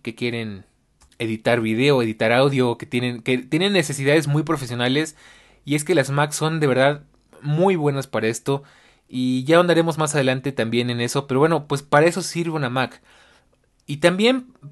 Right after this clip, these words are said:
pues si lo vemos desde el punto de vista del usuario de a pie, de nuevo, como tú y como yo,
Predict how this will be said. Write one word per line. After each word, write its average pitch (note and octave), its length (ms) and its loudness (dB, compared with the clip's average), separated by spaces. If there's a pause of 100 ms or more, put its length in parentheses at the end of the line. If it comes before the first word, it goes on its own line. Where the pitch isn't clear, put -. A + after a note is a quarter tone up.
(200)
pues E3 160 0
si F#3 100 -2
lo F3+ 80 2
vemos A3 280 2
desde D#3+ 120 0
el D3+ 100 0
punto F3+ 240 0
de F3+ 40 2
vista F3+ 140 0
del D#3+ 120 2
usuario D3+ 320 2
de C3+ 80 0
a A2+ 100 -4
pie, C3+ 200 0
de B2+ 140 -4
nuevo, A#2 260 -4
como G#2+ 260 -6
tú D3 180 -4
y D3 120 -4
como A#2 160 -8
yo, C#3 260 -2